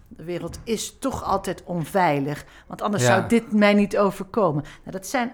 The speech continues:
Speaker 1: allemaal kleine overtuigingen die je meesleept, gewoon twintig, dertig jaar in je leven. Maar die worden gigantisch. Want die krijgen bij wijze van spreken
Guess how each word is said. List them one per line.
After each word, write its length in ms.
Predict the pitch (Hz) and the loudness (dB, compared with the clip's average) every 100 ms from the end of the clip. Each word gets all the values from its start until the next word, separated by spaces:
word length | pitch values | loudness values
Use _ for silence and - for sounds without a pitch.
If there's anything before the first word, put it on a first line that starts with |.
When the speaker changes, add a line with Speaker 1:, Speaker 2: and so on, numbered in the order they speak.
| - - | -12 -6
Speaker 1:
allemaal 400 | 370 415 392 - | -4 -2 -4 -10
kleine 460 | - 330 320 247 | -8 -6 -4 -4
overtuigingen 800 | 196 190 185 226 247 240 226 226 | -6 -8 -10 -6 -6 -6 -8 -6
die 140 | 233 220 | -4 -4
je 80 | 202 | -4
meesleept, 880 | 254 349 349 - 151 135 220 247 - | -4 -6 -10 -6 -2 0 -2 -4 -16
gewoon 400 | - - - - - _ | -16 -16 -16 -18 -20 _
twintig, 360 | - - - 147 | -14 -12 -10 -6
dertig 360 | 165 147 165 - | -4 -4 -6 -4
jaar 160 | 160 | -2
in 100 | 151 | 0
je 100 | 147 | 0
leven. 440 | 175 214 170 160 - - - - | 2 0 0 -6 -10 -16 -18 -6
Maar 100 | 269 | -4
die 80 | |
worden 200 | 302 311 | -2 -4
gigantisch. 840 | 285 294 370 427 359 160 139 - _ - _ _ | -6 -4 -4 -4 -8 -10 -10 -18 _ -20 _ _
Want 140 | - - | -12 -8
die 100 | 247 | -8
krijgen 440 | - 330 311 165 | 0 0 0 -4
bij 160 | 151 147 | -4 0
wijze 320 | 202 330 - | 2 2 0
van 100 | 214 | -6
spreken 600 | - - 165 135 139 | -6 -8 -4 -4 -4